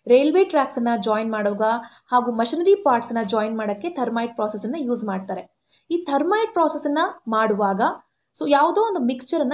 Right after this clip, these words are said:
ಇಗ್ನೈಟ್ ಮಾಡ್ತಾರೆ. So, ಯಾವುದು ಆ ಮಿಕ್ಸ್ಚರ್ ಅಂತ ಕೇಳ್ತಾರೆ. ಆಪ್ಷನ್ಸ್ ನ ನೋಡಿ, iron three oxide and aluminum powder, iron two oxide and aluminum powder, iron three chloride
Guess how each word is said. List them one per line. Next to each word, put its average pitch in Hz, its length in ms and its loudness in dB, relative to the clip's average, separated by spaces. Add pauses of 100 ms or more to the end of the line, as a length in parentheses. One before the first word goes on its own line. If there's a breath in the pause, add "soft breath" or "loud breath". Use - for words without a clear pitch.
(120)
ಇಗ್ನೈಟ್ 254 460 -4
ಮಾಡ್ತಾರೆ. 190 400 -6 (400)
So, 294 80 -8
ಯಾವುದು 339 400 4
ಆ 254 160 2
ಮಿಕ್ಸ್ಚರ್ 233 560 -2
ಅಂತ 190 200 -4
ಕೇಳ್ತಾರೆ. 190 640 -6 (320)
ಆಪ್ಷನ್ಸ್ 370 460 0
ನ 269 60 -2
ನೋಡಿ, 226 420 -4 (160)
iron 392 160 0
three 359 340 2
oxide 277 420 0 (140)
and 233 100 -2 (140)
aluminum 262 480 -4
powder, 196 340 -2 (640 loud breath)
iron 381 240 2 (140)
two 349 120 8 (180)
oxide 269 460 0 (120)
and 220 120 -6
aluminum 233 560 -2
powder, 196 460 0 (680 soft breath)
iron 392 220 0 (100)
three 359 160 6 (160)
chloride 339 480 4